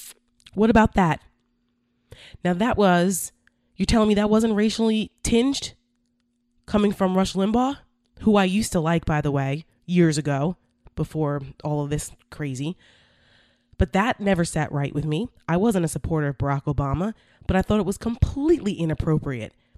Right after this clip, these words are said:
I don't give a shit if it was a parody or not. You don't talk about the president of the United States like that. You just don't.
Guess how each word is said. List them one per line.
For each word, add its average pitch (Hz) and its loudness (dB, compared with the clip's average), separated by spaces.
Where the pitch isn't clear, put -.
I 311 -2
don't 247 -2
give 359 2
a 226 4
shit 160 -4
if 156 -4
it 127 -8
was 151 -6
a 143 -4
parody 143 -4
or 143 -10
not. - -12
You 294 -2
don't 339 0
talk 175 -4
about 151 -6
the - -16
president 151 -2
of - -8
the 143 -8
United 139 -6
States 143 -6
like 139 -6
that. 170 -6
You 247 -6
just 247 -4
don't. 220 0